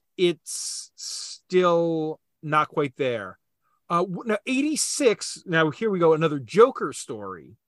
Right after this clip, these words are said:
is Going Sane, where the Joker thinks he killed Batman,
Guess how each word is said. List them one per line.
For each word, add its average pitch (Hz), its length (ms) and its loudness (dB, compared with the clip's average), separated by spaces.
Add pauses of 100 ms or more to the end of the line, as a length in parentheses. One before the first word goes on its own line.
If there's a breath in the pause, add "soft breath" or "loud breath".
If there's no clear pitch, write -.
(340)
is 147 160 -2
Going 175 400 4
Sane, 110 640 -4 (400)
where 151 140 2
the 143 60 -2
Joker 175 340 4
thinks 180 320 -2
he 175 120 -10
killed 151 320 -2
Batman, 123 800 -2